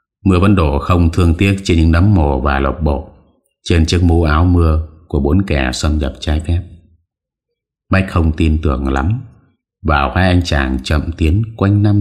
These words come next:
chỉ biết cắm đầu vào đất. Đã mất tới mười lăm phút đồng hồ mà chưa thấy kết quả nào. Bách gào lên chen vào tiếng sấm rền: "Chỉ tìm những mộ mới đắp thôi nhé."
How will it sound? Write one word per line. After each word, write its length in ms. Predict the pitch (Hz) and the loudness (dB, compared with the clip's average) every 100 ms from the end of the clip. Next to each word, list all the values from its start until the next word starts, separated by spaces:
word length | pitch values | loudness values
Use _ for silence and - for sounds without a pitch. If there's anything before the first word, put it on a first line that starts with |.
| 95 | -2
chỉ 120 | - | -4
biết 180 | 71 - - | -2 -4 -4
cắm 260 | 85 120 143 | -2 0 0
đầu 220 | 87 69 | 0 -2
vào 140 | 64 67 | -2 -2
đất. 160 | 131 - - _ _ _ _ _ _ - _ _ _ _ _ - | -4 -6 -20 _ _ _ _ _ _ -20 _ _ _ _ _ -2
Đã 80 | 85 | 2
mất 200 | 90 - | 2 0
tới 140 | 87 | 0
mười 240 | 92 80 64 | 2 0 0
lăm 180 | 78 78 | 0 0
phút 140 | 95 | 0
đồng 200 | 69 65 | -2 -4
hồ 360 | 65 67 64 - _ _ 82 | -4 -4 -6 -18 _ _ -4
mà 140 | 73 | -2
chưa 140 | - 80 | 0 0
thấy 220 | 82 82 | 2 0
kết 120 | 98 104 | 0 -2
quả 220 | - 65 | -4 -4
nào. 280 | 71 65 - - _ _ _ _ _ _ - | -4 -6 -10 -20 _ _ _ _ _ _ -2
Bách 200 | 95 95 | -2 0
gào 260 | 80 69 67 | -2 -2 0
lên 260 | 73 76 76 | 0 0 -2
chen 340 | - 90 90 80 | -2 0 2 0
vào 320 | 71 65 65 | -2 -4 -4
tiếng 180 | 78 101 | -2 -2
sấm 280 | 107 85 101 | -2 -2 0
rền: 260 | 78 64 - _ _ _ _ _ _ _ _ _ _ - | -2 -6 -12 _ _ _ _ _ _ _ _ _ _ -4
"Chỉ 240 | 71 69 | -2 -2
tìm 280 | 73 69 65 64 - _ _ | 0 -2 -2 -8 -20 _ _
những 340 | 104 90 107 107 | 0 4 4 4
mộ 160 | 107 | 2
mới 180 | 73 90 | 0 0
đắp 140 | 104 - | 0 0
thôi 140 | 92 87 | 0 2
nhé." 220 | 98 | 2